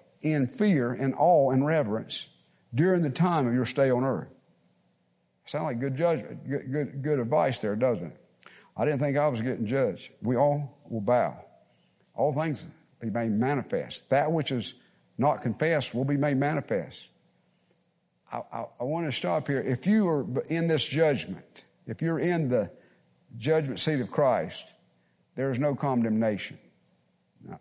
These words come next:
remember, there, Romans eight one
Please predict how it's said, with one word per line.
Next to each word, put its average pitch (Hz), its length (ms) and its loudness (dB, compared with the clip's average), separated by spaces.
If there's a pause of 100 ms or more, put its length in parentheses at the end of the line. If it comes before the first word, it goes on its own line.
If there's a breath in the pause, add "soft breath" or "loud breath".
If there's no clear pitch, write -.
remember, 117 400 -4
there, - 600 -4 (320)
Romans 156 500 2
eight 156 220 0
one 123 380 -2